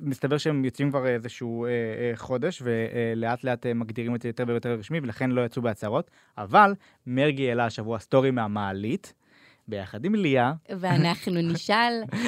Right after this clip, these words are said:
Speaker 2: האם הם עולים לקומה עשרים ושמונה?
Speaker 1: לא ברור, נגלה, נ-, זה תחקיר בפני עצמו. אה, והם, אה,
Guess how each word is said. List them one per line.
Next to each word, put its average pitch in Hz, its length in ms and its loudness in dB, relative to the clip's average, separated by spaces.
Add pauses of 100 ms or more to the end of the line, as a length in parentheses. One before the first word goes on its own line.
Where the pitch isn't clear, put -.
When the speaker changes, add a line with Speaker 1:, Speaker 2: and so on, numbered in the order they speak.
(360)
Speaker 2:
האם 220 360 0
הם 185 100 0
עולים 180 320 0
לקומה 175 400 -4
עשרים 196 320 -6
ושמונה? 277 440 -4
Speaker 1:
לא 151 180 4
ברור, 196 340 6
נגלה, 135 360 4
נ-, 135 360 0
זה 127 100 0
תחקיר 165 320 0
בפני 147 260 0
עצמו. 127 320 0 (460)
אה, 127 40 4 (560)
והם, 123 680 8
אה, 120 280 6